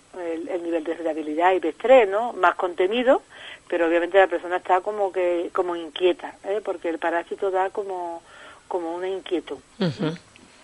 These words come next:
Speaker 1: Entonces, pues bueno,
Speaker 2: <laughs>
Speaker 1: eh, es importante, pues, no agredir de forma brusca a estos parásitos, porque además, al, al ser algo que, que es un mecanismo de defensa,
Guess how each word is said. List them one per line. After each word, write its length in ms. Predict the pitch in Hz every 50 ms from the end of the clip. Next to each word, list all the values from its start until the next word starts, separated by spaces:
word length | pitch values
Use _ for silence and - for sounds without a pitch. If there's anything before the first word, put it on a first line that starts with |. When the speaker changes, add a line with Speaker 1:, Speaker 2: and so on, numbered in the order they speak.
| - - -
Speaker 1:
Entonces, 440 | 180 175 - 202 196 196 - 262 208
pues 120 | 208 185
bueno, 320 | 170 185 185 180 165 151 - - - - -
Speaker 2:
<laughs> 200 | - 170 - -
Speaker 1:
eh, 640 | 180 180 175 170 175 175 175 180 180 185 185 190 - -
es 120 | - 190
importante, 760 | 190 196 196 214 202 202 - 226 226 226 226 - 240 240 254 262
pues, 180 | - 226 202 190
no 100 | 190 175
agredir 580 | 180 180 196 208 202 175 196 226 262 277 - 170
de 140 | 165 180
forma 280 | - - 185 175 185 180
brusca 280 | 175 190 202 - - 202
a 40 |
estos 180 | 190 - 214 196
parásitos, 560 | - 208 202 202 208 202 - 220 - 240 233
porque 240 | - 247 226 202 202
además, 520 | 185 175 170 170 175 175 180 196 226 254 - - - - - - - - - - _ - -
al, 240 | - - 170 170 -
al 180 | - 190 180 165 - -
ser 140 | 208 202 208
algo 480 | 214 226 254 247 233 196 196 175 165
que, 100 | - 175 170 - - 208 202 202 - - -
que 60 | 196
es 60 | 185
un 80 | 185 196
mecanismo 460 | 196 190 196 190 196 208 208 208 202
de 80 | 185 180
defensa, 640 | 175 180 - 208 220 247 240 - - 233 247 285